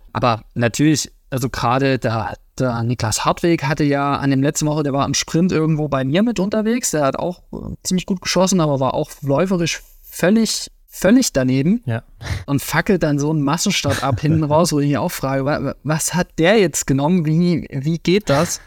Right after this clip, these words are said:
Speaker 1: Aber so ist es eben manchmal im Sport. Manchmal ist halt auch Tagesform wirklich entscheidend. Und darum geht's, darum trainiere ich das ganze Jahr, dass ich eben sowas dann auch besser verkrafte wie so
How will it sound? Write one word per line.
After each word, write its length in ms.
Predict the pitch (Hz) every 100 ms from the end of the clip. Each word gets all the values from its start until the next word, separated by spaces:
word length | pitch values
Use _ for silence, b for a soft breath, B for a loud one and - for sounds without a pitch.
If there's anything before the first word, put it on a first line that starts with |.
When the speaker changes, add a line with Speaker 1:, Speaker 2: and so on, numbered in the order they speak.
| B
Speaker 1:
Aber 440 | 131 135 139 135 -
so 220 | 127 147
ist 80 | 143
es 140 | 165
eben 160 | 143 139
manchmal 260 | 143 147 139
im 80 |
Sport. 300 | 131 - 156
Manchmal 320 | 135 139 143 135
ist 100 | 151
halt 220 | 139 131
auch 140 | 127
Tagesform 720 | - 135 175 165 - 135 131 127
wirklich 320 | 120 131 -
entscheidend. 560 | 127 - 120 131 151 _ -
Und 600 | 127 127 127 127 120 - -
darum 300 | - 147 160
geht's, 320 | 143 156 - -
darum 260 | 143 156
trainiere 320 | - 135 143
ich 80 | 170
das 180 | - 139
ganze 300 | 139 147 143
Jahr, 180 | 139 139
dass 220 | 131 127
ich 180 | 131 -
eben 200 | 127 127
sowas 320 | 123 127 -
dann 120 | 117
auch 180 | 120 127
besser 300 | - 123 135
verkrafte 580 | 123 - 123 123 - 123
wie 100 | 127
so 320 | 131 127